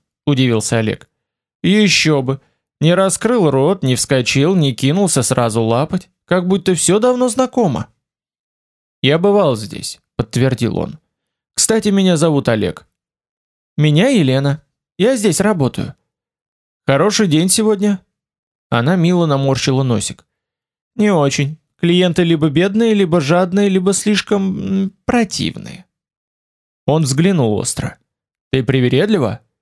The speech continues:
Она весело засмеялась,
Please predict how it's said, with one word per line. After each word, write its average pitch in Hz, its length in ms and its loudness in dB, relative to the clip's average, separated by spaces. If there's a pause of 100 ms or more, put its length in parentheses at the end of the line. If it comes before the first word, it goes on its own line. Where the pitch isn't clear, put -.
(680)
Она 202 280 -2
весело 180 420 0
засмеялась, 117 880 -2